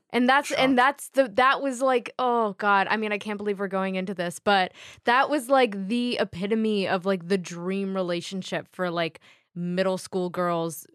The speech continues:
Speaker 1: my age. Like, when I was, when I was in middle school, it was, like, Ch-, uh, uh, Blair and Chuck is, like, that, like, push and pull and, like, all of that, like, manipulation and conniving and all of that. It was, like, so,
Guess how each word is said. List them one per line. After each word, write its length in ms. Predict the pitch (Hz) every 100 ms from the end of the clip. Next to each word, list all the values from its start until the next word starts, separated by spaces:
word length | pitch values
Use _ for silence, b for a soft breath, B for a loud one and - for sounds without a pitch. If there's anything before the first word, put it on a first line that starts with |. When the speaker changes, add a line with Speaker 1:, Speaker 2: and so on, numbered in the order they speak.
| _ _ _
Speaker 1:
my 340 | - 185 170 170
age. 520 | 165 170 165 160 -
Like, 280 | - 180 165
when 140 | 175 180
I 100 | 165
was, 260 | 165 165
when 140 | - 175
I 80 | 160
was 140 | 165
in 80 | 165
middle 160 | 165
school, 220 | 170 151 139
it 60 |
was, 120 | 170
like, 240 | 175 160 -
Ch-, 140 | - 202 175 -
uh, 160 | 180 151 _ -
uh, 200 | 180 165 160 _ - - _ -
Blair 300 | 196 190 185
and 100 | 180
Chuck 360 | - 175 156
is, 120 | 170 160
like, 280 | 160 151 B B B B -
that, 280 | 196 185 180
like, 280 | 180 170 - _
push 380 | - 220 202 -
and 180 | 196 185
pull 600 | - 233 220 202 190 175
and, 240 | - 185
like, 240 | 175 165 - B B B
all 200 | 202 202
of 100 | 196
that, 180 | 190 165
like, 120 | 185
manipulation 880 | 185 190 196 196 190 202 190 - 185
and 140 | 180 175
conniving 560 | 190 180 190 180 180
and 80 | 170
all 180 | 175 185
of 60 |
that. 200 | 175 165
It 60 | 165
was, 120 | 180
like, 160 | 180 -
so, 720 | - - - 220 220 214